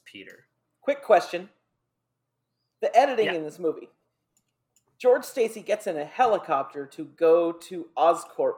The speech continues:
Speaker 2: because a giant lizard with a bioweapon is wreaking havoc. The next time we see him, he is walking on the street to unmask a vi-,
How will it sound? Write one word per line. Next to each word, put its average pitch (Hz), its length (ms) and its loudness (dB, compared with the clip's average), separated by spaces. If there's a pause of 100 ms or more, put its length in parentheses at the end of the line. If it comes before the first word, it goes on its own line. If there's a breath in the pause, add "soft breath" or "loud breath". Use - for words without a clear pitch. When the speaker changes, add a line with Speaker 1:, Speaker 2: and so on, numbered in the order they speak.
Speaker 2:
because 143 720 -4
a 143 360 -6 (100)
giant 185 400 -2
lizard 180 280 -6
with 160 140 -6
a 156 60 -4
bioweapon 151 680 -2
is 143 180 -18
wreaking 147 280 -12
havoc. 143 320 -16 (680)
The 170 60 -2
next 220 260 -2
time 247 140 -8
we 208 80 -12
see 202 220 -18
him, 190 200 -14
he 185 120 -10
is 165 120 -10
walking 208 440 -4
on 165 120 -12
the 160 60 -8
street - 600 -16
to 180 140 -14
unmask 160 440 -4
a 147 40 -4
vi-, 143 200 -8